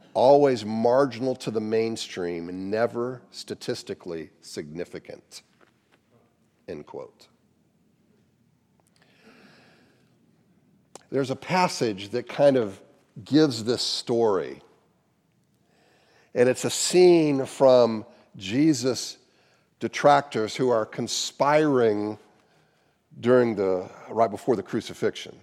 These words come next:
Ac-, it's after the crucifixion, excuse me. And it says this. Here's the scenario. The next day,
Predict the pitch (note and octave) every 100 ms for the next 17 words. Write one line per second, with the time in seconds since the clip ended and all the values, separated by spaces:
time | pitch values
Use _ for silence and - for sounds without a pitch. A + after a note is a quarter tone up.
0 | - G#2 G#2+ A#2 A2+ A2 - B2+ C3 G2
1 | F2+ F#2 E2 - E2+ - F2 - A2+ F2+
2 | A#1 _ _ _ _ _ _ _ _ _
3 | _ _ _ _ _ _ _ _ _ _
4 | - B2 A#2 A#2 G#2 - - A#2 - -
5 | D3+ G2+ G2+ F#2 - - - - _ _
6 | _ _ _ _ _ _ _ _ _ _
7 | _ - B2 F#2 F2+ F2+ C#2 A#1 - _
8 | _ _ _ - A2+ C3+ - C3+ C3 F#2+
9 | D2